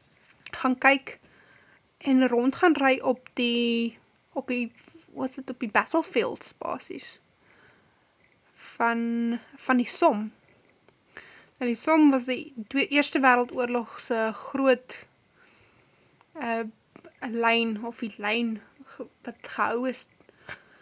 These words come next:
tussen die Franse en die Duitsers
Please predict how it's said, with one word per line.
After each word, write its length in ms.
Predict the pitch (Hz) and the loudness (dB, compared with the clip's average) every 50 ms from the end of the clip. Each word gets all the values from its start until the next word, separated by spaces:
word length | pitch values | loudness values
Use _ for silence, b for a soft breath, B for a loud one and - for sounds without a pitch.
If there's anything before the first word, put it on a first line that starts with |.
| B B B - - | B B B -20 -8
tussen 300 | - 262 247 - - 269 | -6 -4 -4 -2 0 -2
die 60 | 247 | -2
Franse 580 | - - - - 247 220 226 240 233 214 - 262 | -2 -6 -4 -2 -2 0 0 -2 -4 -4 -4 -4
en 440 | 233 208 - 208 220 220 214 214 220 | -4 -2 -4 -4 -6 -6 -8 -8 -8
die 140 | 226 233 202 | -8 -8 -6
Duitsers 680 | 214 208 208 220 - - 262 254 - - - - | -4 -4 -4 -6 -6 -6 -6 -6 -6 -10 -14 -16